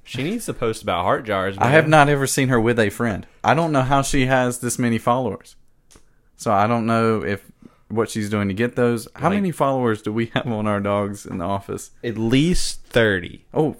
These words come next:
Speaker 2: yeah.
Speaker 1: I mean, basically the same level.
Speaker 2: But, you know, they, those are our loyal, loyal,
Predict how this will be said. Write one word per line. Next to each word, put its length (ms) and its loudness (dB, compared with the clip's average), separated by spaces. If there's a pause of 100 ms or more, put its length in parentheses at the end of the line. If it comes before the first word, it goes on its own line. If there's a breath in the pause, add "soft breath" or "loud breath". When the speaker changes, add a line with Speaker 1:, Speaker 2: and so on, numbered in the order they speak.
Speaker 2:
yeah. 280 4 (440)
Speaker 1:
I 60 -12
mean, 200 -4
basically 480 2
the 80 -6
same 280 0
level. 420 -6 (140)
Speaker 2:
But, 160 0
you 100 0
know, 200 0
they, 360 0
those 380 0
are 100 0
our 200 2
loyal, 580 2 (100)
loyal, 760 0